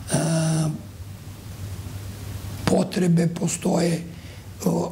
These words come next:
u svakoj od ovih naših firmi, ali osnovni je kriterijum da je radnik stvarno spreman da ozbiljno radi. Dakle, kada, kada, e, nam poslodavci kažu da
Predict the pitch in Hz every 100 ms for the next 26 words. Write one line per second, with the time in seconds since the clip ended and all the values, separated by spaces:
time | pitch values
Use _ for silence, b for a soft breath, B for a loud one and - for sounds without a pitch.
0 | - 175 - - 160 226 233 302 254 202
1 | 180 185 185 170 165 175 143 - 180 196
2 | 247 285 - B B B B - - 170
3 | 233 254 208 208 - 269 247 220 202 -
4 | 220 233 220 175 190 208 202 - - 220
5 | 240 196 - 180 208 180 - - - -
6 | - 170 196 156 175 175 170 147 - -
7 | - - - - - 165 180 196 190 180
8 | 165 170 160 - B B B - - 165
9 | 156 170 165 165 170 - - 170 165 165
10 | 160 156 156 156 156 160 - 170 170 180
11 | - 175 226 220 196 196 240 214 151 143
12 | 151 165 165 160